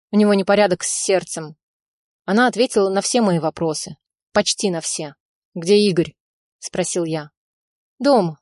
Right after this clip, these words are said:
наверху". Она кивнула головой. Забыл сказать, что пока мы говорили, Андрей отошел в сторону. Да, очень хороший парень, хотя и рыжий.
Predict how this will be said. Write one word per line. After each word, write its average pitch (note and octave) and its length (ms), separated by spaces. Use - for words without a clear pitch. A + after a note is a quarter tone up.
наверху". G#3 500
Она A3+ 220
кивнула F#3 380
головой. D#3+ 540
Забыл A3 260
сказать, A3+ 380
что - 180
пока G#3+ 240
мы G3 120
говорили, E3 680
Андрей F#3+ 360
отошел E3+ 380
в - 40
сторону. D3+ 580
Да, F3+ 560
очень A3+ 320
хороший F3 380
парень, D3+ 380
хотя G3+ 420
и E3 40
рыжий. D#3 420